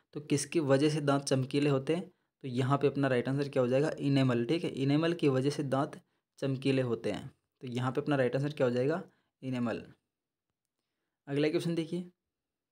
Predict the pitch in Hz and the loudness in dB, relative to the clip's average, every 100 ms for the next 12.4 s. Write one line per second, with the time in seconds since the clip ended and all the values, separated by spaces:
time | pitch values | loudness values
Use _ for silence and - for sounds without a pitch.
0 | _ _ _ _ _ _ _ _ _ _ | _ _ _ _ _ _ _ _ _ _
1 | _ _ 127 139 190 - 156 143 139 139 | _ _ 0 4 4 4 4 4 4 0
2 | 160 160 160 - 147 147 175 175 123 135 | 0 0 0 2 2 2 4 4 2 0
3 | 147 151 - 156 147 165 175 175 151 147 | 2 2 0 0 2 4 4 4 4 2
4 | 147 151 143 135 147 147 139 139 127 123 | 0 -2 -2 0 0 0 0 0 0 -2
5 | 110 139 - _ 143 143 170 175 175 151 | -6 -6 -16 _ -10 -6 -2 -2 -2 -2
6 | 131 135 101 - 156 143 147 156 147 135 | 2 4 2 -2 -4 0 0 0 2 0
7 | 139 143 143 131 127 170 156 147 143 123 | 0 -4 -4 -4 -2 -2 0 0 0 0
8 | 135 147 180 - _ _ 147 139 147 143 | 0 -4 -4 -14 _ _ -10 0 0 2
9 | 139 127 120 143 151 151 127 113 120 147 | 2 2 2 0 0 0 2 2 2 0
10 | 175 - - - 139 135 147 151 147 131 | -4 -10 -18 -6 -4 -2 -2 -2 2 2
11 | 143 151 135 127 127 120 120 - 113 117 | 2 0 0 0 0 -2 -2 -4 -4 -4
12 | 110 - 185 | -4 -6 -6